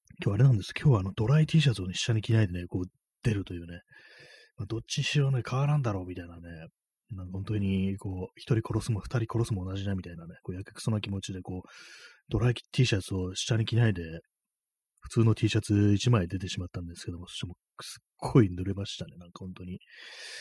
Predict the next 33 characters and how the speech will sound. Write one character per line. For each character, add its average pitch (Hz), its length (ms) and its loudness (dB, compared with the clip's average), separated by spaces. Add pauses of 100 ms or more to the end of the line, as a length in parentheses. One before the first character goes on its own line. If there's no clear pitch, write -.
(200)
あ 113 120 2
れ 156 100 4
で 160 100 0
す 156 160 -8
ね、 107 80 -2
本 101 80 -4
当 113 120 0
に 107 260 2
涼 120 260 -2
し 190 160 4
い 165 60 8
と 131 100 8
こ 107 80 6
ろ 107 140 6
に 92 540 -2 (100)
移 107 100 -2
動 113 160 6
し - 140 -2
て、 - 100 0 (320)
ま - 60 -10
あ、 98 40 -6
し - 120 -6
ば 127 60 0
ら 117 40 -2
く - 120 -8
涼 117 100 0
み、 120 160 0
涼 127 160 4 (260)
み 143 100 8
ま 135 120 4
す - 100 -10
よ 151 140 -12
ね。 143 80 -20